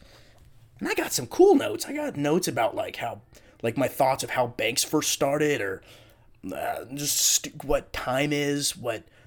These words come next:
what space the ever ex-, uh, expanding s-,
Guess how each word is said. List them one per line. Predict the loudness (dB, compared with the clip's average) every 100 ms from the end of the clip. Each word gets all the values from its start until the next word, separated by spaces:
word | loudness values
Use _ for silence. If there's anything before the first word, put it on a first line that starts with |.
| -8
what | -4 2
space | 2 2 0 0 2 0
the | 0 -4 -2
ever | -2 -4
ex-, | -6 -2
uh, | 2 2 0
expanding | 0 -2 -2 -2 -2 -4 -8 -16 -20 -20 -16
s-, | -10 -10